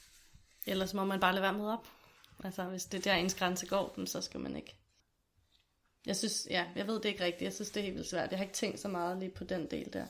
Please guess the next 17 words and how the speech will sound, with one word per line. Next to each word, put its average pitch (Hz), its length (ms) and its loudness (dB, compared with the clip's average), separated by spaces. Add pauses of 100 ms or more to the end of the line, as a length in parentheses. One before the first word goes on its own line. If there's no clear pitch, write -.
(880)
Men, 180 480 0
men 180 160 2
jeg 180 100 6
tror 240 200 10
bare 180 160 12
meget 165 260 8
på, 180 220 4
at - 160 4
man 165 180 4
skal - 180 0
omgås 175 420 4
mennesker, 170 380 0
der 175 120 2
er 170 60 2
gode 175 260 2
for 185 140 -2
en. - 320 -2